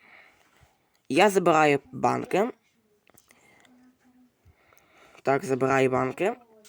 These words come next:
І йду сидіти в кущах, сидіти в кущах. Там в кущах сидів Спайк, який на мене буде потім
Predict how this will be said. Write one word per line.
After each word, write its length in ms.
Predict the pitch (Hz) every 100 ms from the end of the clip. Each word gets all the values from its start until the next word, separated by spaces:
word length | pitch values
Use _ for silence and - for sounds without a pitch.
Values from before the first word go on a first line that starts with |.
| _ _ _
І 120 | 165
йду 420 | 170 147 180 233 240
сидіти 420 | - 151 170 165
в 40 |
кущах, 480 | - 151 - - 131
сидіти 360 | - 135 170 139
в 40 |
кущах. 540 | 131 - - - - -
Там 200 | 175 196
в 40 |
кущах 420 | 185 185 - 165
сидів 340 | - 160 147 135
Спайк, 420 | - 135 147 165
який 260 | - - 175
на 100 | 175
мене 180 | 175
буде 260 | 170 165 160
потім 520 | - 160 156 - 143